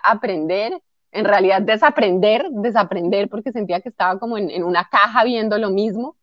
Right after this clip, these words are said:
Am, y así fue, estoy segura que si no ha-, habría dado ese salto de la manera que lo hice, pues si me quedaba pensando, eh, nunca,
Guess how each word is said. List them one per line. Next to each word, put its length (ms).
Am, 540
y 140
así 240
fue, 340
estoy 240
segura 340
que 140
si 160
no 520
ha-, 140
habría 360
dado 260
ese 200
salto 380
de 60
la 100
manera 320
que 120
lo 120
hice, 260
pues 260
si 80
me 120
quedaba 340
pensando, 760
eh, 600
nunca, 720